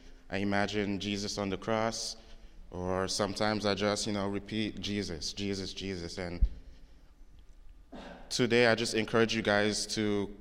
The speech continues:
close your eyes and just repeat his name. Imagine him on the cross, and you can even put a hand on a friend, a family member, and pray for them. Um,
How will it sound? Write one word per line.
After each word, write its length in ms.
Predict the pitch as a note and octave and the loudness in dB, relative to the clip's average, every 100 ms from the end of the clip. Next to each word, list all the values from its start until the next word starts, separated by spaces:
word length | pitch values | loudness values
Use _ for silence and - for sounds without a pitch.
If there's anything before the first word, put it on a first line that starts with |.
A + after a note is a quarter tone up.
| - | -16
close 240 | - A#2+ A2+ | 2 2 4
your 120 | G#2 | 2
eyes 300 | G#2 G#2+ G2 | 4 4 2
and 260 | G2 G2 F2+ - - | -2 -2 -6 -12 -6
just 180 | C#3 - | -2 0
repeat 280 | B2+ B2 A#2 | 0 0 0
his 180 | G2+ G2+ | 0 0
name. 200 | F#2+ F#2+ | -2 0
Imagine 400 | G#2 A2+ B2 A#2 | 2 2 2 0
him 180 | A2 | 0
on 100 | G#2+ | 0
the 80 | G2+ | -2
cross, 480 | - F#2+ G#2+ A#2+ - - - - - - - | -2 -2 0 -2 -6 -12 -14 -16 -6 -6 -4
and 420 | F#2+ F#2+ F#2 F#2 F2+ - - - - - - | -2 0 0 -2 -6 -12 -16 -18 -20 -16 -8
you 100 | G#2 | -2
can 140 | A#2 | 2
even 480 | B2 A#2 A#2 A2 G#2+ | 2 4 2 2 0
put 200 | - A#2 | 4 4
a 80 | A2 | 4
hand 280 | A2 A2+ | 4 4
on 100 | G#2+ | 2
a 60 | G#2+ | -2
friend, 420 | - A#2 B2 B2+ - - - - - | 2 2 4 0 -4 -12 -16 -12 -8
a 180 | - F#2 | -4 -4
family 340 | - A2+ A2+ A2 | 2 4 4 4
member, 300 | A#2 A2+ G#2+ | 2 4 2
and 100 | G2+ | 2
pray 160 | A#2 | 0
for 160 | A#2 A#2+ | 2 2
them. 260 | B2+ D3+ C#3+ - - - - - - - - - | 2 2 -4 -12 -16 -16 -14 -12 -14 -16 -16 -12
Um, 300 | E2 D#2+ | -10 -8